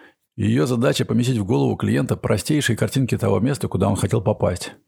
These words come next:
Я рисую их загодя в обычной ландшафтной программе. Хитрость в том, что на таких уровнях медитации клиент может уже сам наращивать на глобальные объекты дополнительные детали. Тонкие мазки заката, запах тайги, например.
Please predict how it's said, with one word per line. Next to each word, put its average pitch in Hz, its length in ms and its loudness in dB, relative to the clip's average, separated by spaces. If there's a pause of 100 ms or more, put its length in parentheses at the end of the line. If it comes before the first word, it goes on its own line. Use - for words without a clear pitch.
(120)
Я 156 120 0
рисую 131 300 0
их 110 80 2
загодя 101 380 2
в 87 40 2
обычной 107 300 0
ландшафтной 95 460 0
программе. 85 560 -2 (280)
Хитрость 135 300 0
в - 60 -8
том, 170 160 0
что 123 160 0
на 107 60 0
таких 123 320 0
уровнях 123 260 0
медитации 120 480 0
клиент 120 340 -2
может 113 260 0
уже 113 200 0
сам 117 280 2
наращивать 95 600 0
на 98 100 0
глобальные 101 460 2
объекты 110 280 0
дополнительные 95 460 0
детали. 92 380 0
Тонкие 98 360 0
мазки 92 240 0
заката, 98 460 0
запах 98 320 0
тайги, 104 560 0
например. 95 580 0